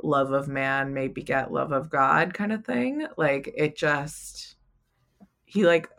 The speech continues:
falls in love with Jess and it, like, reconnects him to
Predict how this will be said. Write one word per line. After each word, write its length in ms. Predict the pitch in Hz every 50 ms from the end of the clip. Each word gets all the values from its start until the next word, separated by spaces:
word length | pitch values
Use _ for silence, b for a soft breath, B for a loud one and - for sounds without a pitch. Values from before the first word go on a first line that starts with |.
| 160 - -
falls 280 | 170 165 151 151 156
in 80 | 165 165
love 160 | 156 143 151
with 200 | 147 139 - -
Jess 560 | - 170 - - - - 156 - - - - -
and 140 | - 151 143
it, 100 | 135 -
like, 140 | - 151 156
reconnects 680 | - 156 147 151 - - 147 135 143 156 - - -
him 260 | 131 - - - 127
to 480 | 127 - - - - - 80 - 175